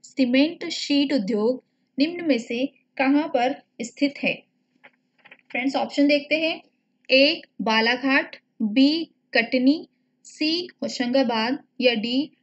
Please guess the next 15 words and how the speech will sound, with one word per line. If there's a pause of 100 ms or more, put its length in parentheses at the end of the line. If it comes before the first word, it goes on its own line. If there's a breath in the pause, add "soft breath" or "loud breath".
(200)
टिपमन, (280)
टिकमगढ़। (2750)
Friends,
इसका
answer
देखते
हैं, (380)
बी (160)
कटनी। (380)
Friends,
कटनी
में
cement
sheet
उद्योग